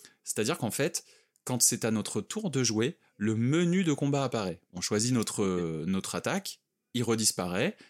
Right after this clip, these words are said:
il se passe l'attaque, et ainsi de suite. C'est la seule différence qu'il y a avec le Dragon Quest de d'habitude, ça fonctionne très bien. Donc pour le moment, c'est un pur plaisir. Évidemment, je joue avec un mode et un V P N.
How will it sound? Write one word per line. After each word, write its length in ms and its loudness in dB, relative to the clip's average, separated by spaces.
il 60 -8
se 60 4
passe 240 0
l'attaque, 500 -4
et 40 2
ainsi 240 2
de 60 -8
suite. 260 -10
C'est 220 2
la 80 4
seule 400 6
différence 460 0
qu'il 120 -4
y 40 0
a 40 0
avec 240 -4
le 80 -4
Dragon 260 -2
Quest 220 -4
de 60 -4
d'habitude, 340 -4
ça 120 -10
fonctionne 440 -2
très 180 0
bien. 300 0
Donc 160 -4
pour 140 0
le 60 2
moment, 180 2
c'est 180 2
un 120 -4
pur 220 -2
plaisir. 280 -2
Évidemment, 300 0
je 100 -2
joue 140 2
avec 220 0
un 140 -2
mode 420 0
et 80 -2
un 80 0
V 120 2
P 100 -2
N. 240 2